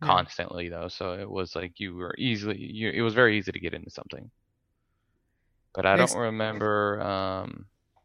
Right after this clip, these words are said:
Speaker 2: too much of the just random group thing.
Speaker 1: Yeah.
Speaker 2: But at
Speaker 1: When
Speaker 2: the
Speaker 1: I seen
Speaker 2: same
Speaker 1: that in the
Speaker 2: time, I
Speaker 1: video, I
Speaker 2: feel
Speaker 1: was
Speaker 2: like
Speaker 1: just
Speaker 2: I
Speaker 1: like,
Speaker 2: do.
Speaker 1: a group of five D P S trying to, I mean, that would make, you could do it. It would just make everything so freaking hard. Uh,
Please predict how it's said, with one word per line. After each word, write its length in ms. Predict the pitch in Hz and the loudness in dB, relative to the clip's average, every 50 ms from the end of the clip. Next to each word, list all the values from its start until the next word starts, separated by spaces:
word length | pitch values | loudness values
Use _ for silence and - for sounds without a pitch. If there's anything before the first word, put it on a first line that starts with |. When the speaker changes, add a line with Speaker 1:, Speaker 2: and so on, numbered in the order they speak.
| _ _ _ | _ _ _
Speaker 2:
too 320 | - - - 147 147 151 | -10 -8 -6 -6 -6 -4
much 400 | 160 175 175 180 180 - - - - - | -2 0 0 0 0 -2 -8 -12 -4 -2
of 280 | 185 190 196 196 185 185 _ - | -2 0 0 -2 -6 -10 _ -6
the 580 | 196 196 196 196 190 190 190 190 190 185 175 - _ | -4 -2 -2 -2 -4 -4 -4 -4 -6 -6 -8 -12 _
just 200 | - 170 151 - | -10 -10 -8 -4
random 500 | 135 139 147 151 160 151 156 151 143 135 - | 0 0 0 0 0 -2 -2 -4 -6 -8 -10
group 180 | _ - 143 - - _ _ - | _ -12 -12 -12 -12 _ _ -6
thing. 220 | 147 151 156 151 - _ _ _ _ _ _ _ _ _ _ _ _ _ - | -4 -4 -4 -8 -10 _ _ _ _ _ _ _ _ _ _ _ _ _ -8
Speaker 1:
Yeah. 260 | 156 156 156 139 147 - - | -4 -4 -4 -4 -6 -6 0
Speaker 2:
But 160 | 202 190 202 | 0 2 2
at 40 | 247 | 6
Speaker 1:
When 80 | 247 233 | 8 8
Speaker 2:
the 40 | 220 | 8
Speaker 1:
I 40 | 214 | 10
seen 80 | - - | 8 8
Speaker 2:
same 80 | 254 247 | 8 8
Speaker 1:
that 60 | 220 | 8
in 60 | 202 | 8
the 40 | 196 - | 8 6
Speaker 2:
time, 20 | |
I 40 | 156 156 | 6 6
Speaker 1:
video, 180 | 180 185 170 | 6 8 8
I 0 | |
Speaker 2:
feel 60 | 165 | 8
Speaker 1:
was 80 | 165 160 | 8 6
Speaker 2:
like 80 | 165 156 | 4 2
Speaker 1:
just 100 | - 170 | 2 2
Speaker 2:
I 20 | |
Speaker 1:
like, 180 | 160 156 - - | 2 2 -2 -8
Speaker 2:
do. 80 | 98 90 - _ _ _ _ _ _ _ _ _ _ _ _ _ _ 175 | -16 -18 -18 _ _ _ _ _ _ _ _ _ _ _ _ _ _ 0
Speaker 1:
a 60 | 180 | 4
group 220 | 156 185 254 269 247 | 6 8 8 8 8
of 100 | 190 156 | 4 4
five 320 | - - 185 175 185 180 | 4 4 4 6 6 6
D 140 | 160 180 170 | 4 2 2
P 120 | - 160 165 | 2 2 2
S 100 | 165 160 | 4 2
trying 160 | - - 160 156 | 2 0 0 0
to, 100 | 156 - | 0 0
I 40 | |
mean, 140 | 165 165 160 | 0 2 2
that 120 | 165 180 180 | 4 4 2
would 140 | 170 151 | 2 2
make, 180 | 165 160 156 - - 202 | 2 2 2 0 -2 2
you 180 | 185 180 190 | 4 4 4
could 320 | 151 - - 185 226 269 180 | 4 2 4 6 6 6 6
do 140 | 156 147 | 2 0
it. 80 | 143 147 | 0 0
It 60 | 160 | 0
would 100 | 156 156 | 0 0
just 160 | 160 151 - | 0 -2 -2
make 160 | - 147 143 156 | -2 -2 0 0
everything 220 | 143 143 139 131 | -2 -2 -4 -4
so 340 | - - - - 170 151 143 | -6 -6 -4 -2 -2 -2 -2
freaking 300 | - - 160 135 135 135 | -4 -6 -8 -6 -6 -6
hard. 300 | 139 139 139 139 147 147 _ _ _ _ _ _ _ _ _ _ _ _ _ _ _ _ _ _ _ _ _ _ _ | -6 -6 -8 -8 -10 -12 _ _ _ _ _ _ _ _ _ _ _ _ _ _ _ _ _ _ _ _ _ _ _
Uh, 260 | - 127 131 131 131 | -10 -8 -6 -6 -6